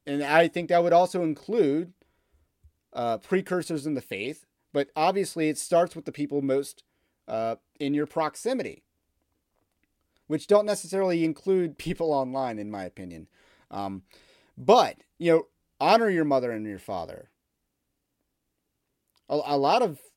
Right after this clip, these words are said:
people in the Christian nationalist movement, their mothers and fathers are actually Gen X, not the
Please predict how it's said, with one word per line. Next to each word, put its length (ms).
people 220
in 80
the 40
Christian 260
nationalist 400
movement, 280
their 240
mothers 500
and 140
fathers 420
are 120
actually 280
Gen 200
X, 180
not 240
the 220